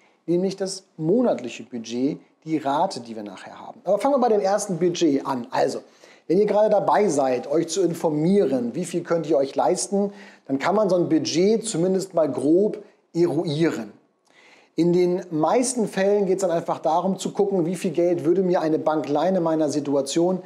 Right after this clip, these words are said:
Das wiederum ist von mehreren Faktoren abhängig.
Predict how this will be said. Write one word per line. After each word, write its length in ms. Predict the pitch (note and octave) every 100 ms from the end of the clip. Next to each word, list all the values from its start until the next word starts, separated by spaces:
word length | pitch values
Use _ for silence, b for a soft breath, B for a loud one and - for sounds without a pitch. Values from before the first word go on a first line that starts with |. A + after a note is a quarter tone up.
| B B
Das 260 | D#3 E3 -
wiederum 320 | F#3+ F3 F3
ist 160 | E3+ -
von 280 | D#3 C#3+
mehreren 520 | C#3+ F3+ F3 D#3+ E3 D#3+
Faktoren 600 | E3 D#3+ - - B2+ A2+
abhängig. 540 | G#2 _ G2 _ -